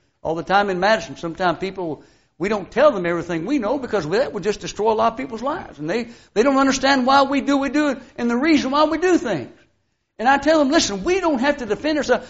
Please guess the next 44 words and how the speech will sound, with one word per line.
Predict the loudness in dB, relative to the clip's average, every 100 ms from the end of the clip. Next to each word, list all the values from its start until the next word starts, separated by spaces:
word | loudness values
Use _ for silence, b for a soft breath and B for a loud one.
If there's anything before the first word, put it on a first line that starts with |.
| B
What | 0 2 2
people | 2 2 2
think | 0 2
about | 2
us | 2
does | 2 0
not | 0 -2
matter. | 0 0 0 B B
What | -4 0
matters | 2 4
is | 2
we're | 2 4 4
in | 4
the | 2
business | 2 2 0
of | 2
trying | 2 2
to |
save | 0 2 2
souls. | 2 6 8 8 4 -4 -16 _ _ _ _ _ _ 2
We, | 4
we | 4 4 6
need | 4
to | 4
love | 6 6 6
souls | 6 6 6 4
and | 0
be | 0 0
leaders | 2 4 4 4
of | 2
souls | 6 8 10 8 4 0
and | 2
watch | 4 6
out | 6 6
for | 2
souls. | 0 4 6 6 4 B B -2
And | 4 6
no | 6
matter | 6 6 8 8
what | 6 6
people | 2 0
say | 0 2
about | 2
it." | 0